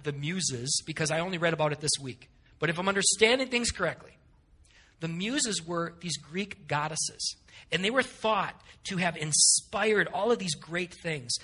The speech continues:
like great writing and great scientific learning and great artistic achievement and rich, deep thinking. And it's fascinating when you take this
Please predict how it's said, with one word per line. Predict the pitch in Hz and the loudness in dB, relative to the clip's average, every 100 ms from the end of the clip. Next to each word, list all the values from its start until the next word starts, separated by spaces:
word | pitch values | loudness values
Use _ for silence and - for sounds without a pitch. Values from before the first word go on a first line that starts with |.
| - - | -8 -2
like | 165 151 | -2 -2
great | 143 175 214 214 165 | 0 6 6 4 0
writing | 175 175 170 147 120 - - | 4 4 4 2 -4 -12 -6
and | 165 143 | -6 -6
great | 165 220 254 | 2 2 4
scientific | - - 196 202 190 208 - - | 4 4 2 -2 0 -2 -2 -6
learning | 165 180 185 147 127 - - | -4 -2 -2 -4 -8 -12 -6
and | 175 156 | -6 -6
great | 233 254 220 | -4 -2 -2
artistic | 202 - 240 - 226 190 | -2 2 4 4 2 -2
achievement | - - 220 220 180 143 143 - - | 2 4 4 0 -2 -6 -6 -16 -10
and | 170 160 170 | -8 -8 -4
rich, | 240 262 180 - - 147 | 0 0 2 0 -2 -4
deep | 220 240 226 - - - | 0 0 0 -10 -20 0
thinking. | 208 214 208 127 - - _ - _ _ _ _ _ _ - | 0 0 -4 -8 -8 -20 _ -20 _ _ _ _ _ _ -8
And | |
it's | 170 - | -6 -4
fascinating | - 247 311 - 185 160 170 | 0 2 4 2 0 -2 -4
when | 170 | -6
you | 165 | -8
take | - 170 | -8 -8
this | - | -2